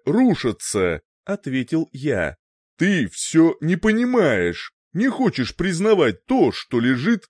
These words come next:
перед твоим носом. А ведь доказать так легко, столь же легко,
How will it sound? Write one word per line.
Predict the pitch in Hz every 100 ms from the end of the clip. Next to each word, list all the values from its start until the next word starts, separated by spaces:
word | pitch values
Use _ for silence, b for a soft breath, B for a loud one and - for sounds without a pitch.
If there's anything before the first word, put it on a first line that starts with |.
| _
перед | 226 247 -
твоим | 226 247 202 185 -
носом. | 214 240 147 - 110 92 78 - _ _ _
А | 107
ведь | 117 110
доказать | 101 135 120 117 123 208 117 - - _
так | 180 180 -
легко, | - 220 208 - - 208 113 78 - _ _ _
столь | - - 240 220 147
же | 101 123
легко, | 123 - - 277 220 110